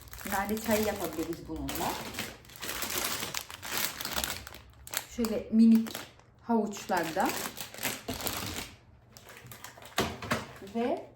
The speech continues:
gangasus balığı. Bunun Türkçesini bilmiyorum.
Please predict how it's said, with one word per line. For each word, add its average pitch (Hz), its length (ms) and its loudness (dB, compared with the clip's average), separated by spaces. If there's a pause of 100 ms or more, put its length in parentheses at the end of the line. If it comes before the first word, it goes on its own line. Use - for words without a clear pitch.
(1120)
gangasus 233 800 2
balığı. 147 280 -4 (460)
Bunun 208 260 -4
Türkçesini 220 840 -2
bilmiyorum. 135 440 -4